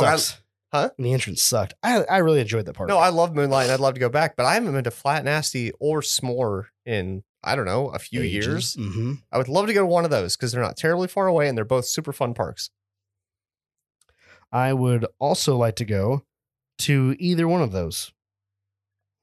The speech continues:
Speaker 2: What the fuck is
Speaker 1: Have
Speaker 2: that?
Speaker 1: you wheeled at one or both? In your
Speaker 2: Um,
Speaker 1: rig, 'cause you wheeled with me at Flat Nasty, right? Or no, S'more.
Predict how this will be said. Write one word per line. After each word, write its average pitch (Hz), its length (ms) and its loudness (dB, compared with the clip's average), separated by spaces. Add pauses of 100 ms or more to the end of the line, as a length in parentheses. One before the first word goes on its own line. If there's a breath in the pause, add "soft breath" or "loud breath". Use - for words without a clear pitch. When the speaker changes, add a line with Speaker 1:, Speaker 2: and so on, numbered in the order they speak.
Speaker 2:
What - 0 -
the 147 160 -12
fuck 151 80 -6
is - 40 -4
Speaker 1:
Have 156 140 4
Speaker 2:
that? 160 60 -6
Speaker 1:
you 196 160 2
wheeled 160 580 2 (300)
at 135 220 0
one 139 240 0
or 131 140 0
both? 131 360 -2 (1200)
In 170 160 4
your 165 180 6
Speaker 2:
Um, 147 60 4
Speaker 1:
rig, 101 280 2
'cause 143 200 -2
you 175 80 0
wheeled 185 220 2
with 135 160 -4
me 156 460 0
at 107 380 0 (260)
Flat 110 140 -2
Nasty, 107 340 -4
right? 98 260 -6 (460)
Or 135 80 -2
no, 127 120 2
S'more. 92 360 -6